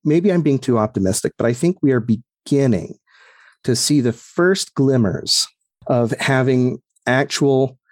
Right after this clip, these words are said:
philosophical differences in terms of critique in this field. For example, if you look at something like literature, you can have a critic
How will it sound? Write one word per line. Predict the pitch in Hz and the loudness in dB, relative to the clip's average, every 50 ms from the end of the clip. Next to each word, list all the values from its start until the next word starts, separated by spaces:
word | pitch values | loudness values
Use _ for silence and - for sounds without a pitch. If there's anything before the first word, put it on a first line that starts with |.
| _ _ | _ _
philosophical | _ - - - 147 147 156 143 - - 139 131 127 123 147 131 - 139 123 | _ -10 -4 0 0 2 2 0 0 0 0 0 0 0 -2 -2 -2 -2 -2
differences | 107 107 120 110 - - 117 107 - - - 107 98 95 95 95 - - - | 0 0 -2 -2 -2 -2 -2 -2 0 0 0 2 2 2 2 0 -2 -2 -2
in | 120 107 | -2 -2
terms | 101 - - 117 104 107 101 - | 0 0 0 0 0 0 0 -2
of | 92 - - | -4 -4 -6
critique | - - 107 - - 120 107 101 104 - | -6 -8 -6 -2 0 0 0 0 0 -2
in | 107 98 98 | -2 0 0
this | 92 - - | 0 -2 -2
field. | - - 98 95 85 85 90 - - _ - - - | -2 0 0 0 0 -2 -4 -6 -8 _ -20 -20 -4
For | - 156 160 160 | 0 0 2 2
example, | 139 123 104 - 120 117 117 117 120 123 123 104 95 92 - - _ _ _ _ _ _ _ | 2 0 0 0 0 2 2 0 0 0 -2 -2 -2 -2 -4 -8 _ _ _ _ _ _ _
if | - - - - 131 117 - 156 | -16 -16 -6 -4 -4 -2 0 0
you | 143 143 | 2 2
look | 170 196 196 | 2 2 0
at | - - | -2 -2
something | - - 123 - - 131 127 120 | -2 -2 -2 -2 0 0 2 2
like | 113 104 104 - | 2 2 0 0
literature, | 101 98 120 120 110 107 95 90 - - 107 71 - - _ _ _ _ _ _ _ _ _ | 0 0 2 2 0 0 -2 -2 -4 -4 -4 -4 -4 -6 _ _ _ _ _ _ _ _ _
you | 147 160 160 | 0 0 2
can | - 233 208 | 2 2 2
have | 190 202 180 160 | 2 2 2 0
a | 147 | -2
critic | - - - 143 131 113 104 - - - | -4 -4 -2 0 0 0 0 -2 -4 -8